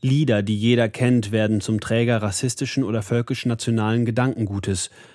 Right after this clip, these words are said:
Etwa Songs von Helene Fischer oder Wir sind Helden,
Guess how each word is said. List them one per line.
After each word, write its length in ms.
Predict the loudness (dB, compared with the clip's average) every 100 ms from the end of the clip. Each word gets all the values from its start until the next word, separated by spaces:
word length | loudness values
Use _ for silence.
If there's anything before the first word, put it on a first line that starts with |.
| _ _ _ -6
Etwa 280 | 0 0
Songs 280 | 0 0 0
von 160 | 0 0
Helene 320 | 2 2 2
Fischer 440 | 0 -2 -2 -4
oder 180 | -2 -2
Wir 100 | 0
sind 220 | 2 2
Helden, 480 | 4 2 4 0 -4